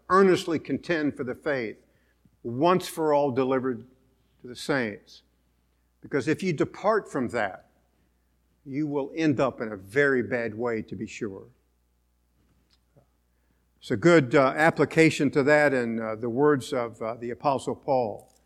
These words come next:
uh, Second Thessalonians, uh, chapter two, in verse fifteen. "So then, brethren, stand firm. Hold to the traditions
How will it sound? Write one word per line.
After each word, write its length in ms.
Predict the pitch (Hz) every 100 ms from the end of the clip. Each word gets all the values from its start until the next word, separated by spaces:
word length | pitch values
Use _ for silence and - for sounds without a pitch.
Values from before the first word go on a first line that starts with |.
| _ _ _ _ _ _ _ 127
uh, 220 | 101 110
Second 480 | - 170 147 135 -
Thessalonians, 1080 | 139 - 127 135 139 123 92 87 - - _ _ _ _ -
uh, 140 | 110
chapter 340 | - 151 - 120
two, 640 | - 165 143 110 87 - _ _ _ _
in 100 | 117
verse 240 | 131 110
fifteen. 800 | - 127 - 143 135 110 101 - _ _ _ _ _ _
"So 240 | - 196 180
then, 180 | 170 143
brethren, 400 | 160 156 151 139
stand 460 | - 175 165 156
firm. 500 | - 165 131 90 87 _ _ _ _ _ _ _ _ _ _ _ _ _ _ _ _ _ _ _ _ _ _ _ _ _ _ _ _ _ _ _ _ _ _ _
Hold 840 | - 196 214 202 196 165 147 -
to 100 | -
the 140 | 160 156
traditions 1040 | - 156 156 175 - 127 98 104 -